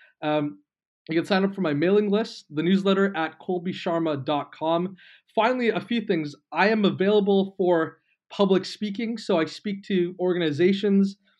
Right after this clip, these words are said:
I speak to individuals on how to become better, how to overcome curveballs,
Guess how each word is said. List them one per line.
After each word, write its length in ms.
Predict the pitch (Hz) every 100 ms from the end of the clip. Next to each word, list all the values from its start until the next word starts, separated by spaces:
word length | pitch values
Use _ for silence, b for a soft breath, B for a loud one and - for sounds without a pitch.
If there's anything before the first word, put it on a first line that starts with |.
| _ _ _ -
I 80 | 165
speak 360 | - 214 196
to 200 | 196 170
individuals 880 | 165 156 143 185 196 196 196 202 - _ _ _ _ _ _ -
on 160 | 156
how 200 | 143 175
to 100 | 175
become 320 | 160 147 165 135
better, 480 | 185 196 196 190 b b b
how 140 | -
to 60 | 170
overcome 460 | 175 170 175 151 143
curveballs, 720 | 202 196 196 180 170 160 151